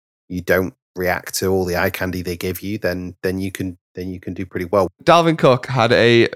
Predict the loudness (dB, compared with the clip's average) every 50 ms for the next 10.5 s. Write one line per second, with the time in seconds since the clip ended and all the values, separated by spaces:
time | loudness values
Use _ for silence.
0 | _ 0 0 2 2 6 6 6 6 6 6 4 4 6 6 6 6 6 4 4
1 | 4 6 6 4 2 0 -2 0 0 2 4 4 4 4 4 2 4 4 4 4
2 | 6 4 4 4 4 2 0 -2 2 2 2 2 2 2 4 4 4 4 2 2
3 | 2 2 2 0 -6 -16 -4 -2 0 2 2 4 4 2 2 0 0 0 2 4
4 | 4 4 4 2 0 -2 -6 -20 -20 -10 0 0 0 0 0 -10 -14 -10 -10 -8
5 | -2 2 4 6 6 6 6 6 6 4 4 4 4 4 2 2 2 2 2 4
6 | 4 4 2 0 -4 -4 0 0 2 4 4 2 0 0 0 0 0 0 0 2
7 | 4 4 4 2 0 2 2 2 2 2 0 -4 -4 -4 0 0 0 0 0 0
8 | -2 -2 -2 -4 -8 -16 -20 -8 -2 2 4 4 6 4 4 2 4 4 6 6
9 | 6 6 4 2 _ -6 0 2 2 2 4 2 0 0 0 -4 -6 -6 -6 0
10 | 0 0 0 0 0 2 2 2 2 0